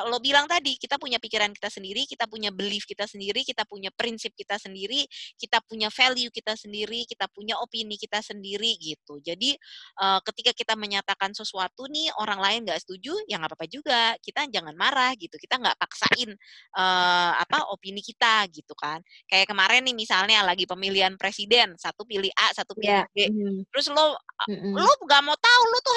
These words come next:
Speaker 1: harus pilih yang A misalnya gitu,
Speaker 2: Iya,
Speaker 1: padahal yang satu,
Speaker 2: persuade orang gitu
Speaker 1: heeh,
Speaker 2: ya,
Speaker 1: nggak
Speaker 2: heeh,
Speaker 1: maunya yang
Speaker 2: heeh.
Speaker 1: B, ya kenapa sih lo harus maksa-maksa gitu. Jadi,
Speaker 2: Iya.
Speaker 1: eee,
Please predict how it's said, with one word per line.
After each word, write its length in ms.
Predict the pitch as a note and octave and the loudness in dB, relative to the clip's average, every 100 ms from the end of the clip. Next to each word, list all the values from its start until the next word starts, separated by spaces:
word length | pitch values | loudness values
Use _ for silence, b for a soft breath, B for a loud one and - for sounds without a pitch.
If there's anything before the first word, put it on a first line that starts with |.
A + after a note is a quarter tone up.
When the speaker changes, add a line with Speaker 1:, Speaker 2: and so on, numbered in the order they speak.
| A4 | 6
Speaker 1:
harus 140 | G4 - | 4 -2
pilih 260 | D#4 D#4 | 0 4
yang 180 | D#4 D#4+ | 6 4
A 280 | D4+ E4 D#4+ G3+ | 4 4 4 0
misalnya 360 | F3+ F3 F3 F3 | -2 0 0 -2
gitu, 420 | E3+ - D#3+ D3 E3+ | -6 -6 -6 -2 2
Speaker 2:
Iya, 160 | G#3+ G#3+ | 6 6
Speaker 1:
padahal 40 | - | 6
yang 120 | G3 | 2
satu, 0 | |
Speaker 2:
persuade 460 | A#3 A#3+ C4 B3 B3 A3 | 0 2 6 6 8 8
orang 300 | A#3 A#3+ B3 D#4+ | 8 8 6 8
gitu 180 | A4 C#4 | 10 12
Speaker 1:
heeh, 140 | C4+ C4 | 12 12
Speaker 2:
ya, 120 | B3 G#3 A3+ | 10 6 0
Speaker 1:
nggak 120 | F#3+ | 0
Speaker 2:
heeh, 40 | |
Speaker 1:
maunya 280 | G3 G#3 F3 C4+ | 0 0 2 0
yang 60 | D4 | 0
Speaker 2:
heeh. 60 | F#3+ | 2
Speaker 1:
B, 40 | |
ya 240 | E4 G#3+ G#3 | 2 2 -4
kenapa 260 | B3+ D#4+ A#4 | -4 -4 -4
sih 60 | A4+ | -2
lo 60 | A#4 | 0
harus 160 | G4+ D4+ | -2 -4
maksa-maksa 540 | A#3+ - C4+ C4 - - | -8 -6 -8 -6 -4 -4
gitu. 420 | F3 E3+ - F3 E3+ | -2 -6 -4 -4 -2
Jadi, 240 | F3+ A3+ D4 B B B - F#3+ F#3 | -2 -4 -6 B B B 0 4 6
Speaker 2:
Iya. 300 | F#3 F#3 F3+ | 6 6 4
Speaker 1:
eee, 60 | F3+ | -2